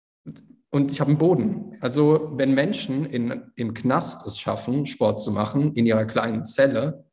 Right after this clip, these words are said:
also die dürfen ja sogar noch raus manchmal, dann schafft's doch jeder.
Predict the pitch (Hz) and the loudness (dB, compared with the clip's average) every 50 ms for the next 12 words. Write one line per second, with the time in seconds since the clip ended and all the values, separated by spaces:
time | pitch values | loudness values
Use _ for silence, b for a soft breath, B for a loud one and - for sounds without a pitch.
0 | _ _ - 117 104 107 101 101 95 - - - - - - 110 98 107 104 107 | _ _ -8 -6 -4 -2 -2 -2 -2 -4 -8 -10 -12 -8 -6 -2 -2 0 0 2
1 | 101 101 104 101 104 104 101 98 - - 104 113 127 127 - - 104 - - - | 2 2 0 0 0 -2 -2 -4 -4 0 2 2 2 2 0 -4 -6 -6 -6 -8
2 | - 107 107 131 - B B B B B B B B B _ - - 107 - - | -8 -6 -6 -6 -6 B B B B B B B B B _ -8 -6 -4 -2 0
3 | 160 156 - - - - - - - - 113 123 139 147 117 107 - 82 82 - | -2 -2 -2 -6 -6 -6 -8 -6 0 4 4 6 6 6 4 2 0 -4 -6 -10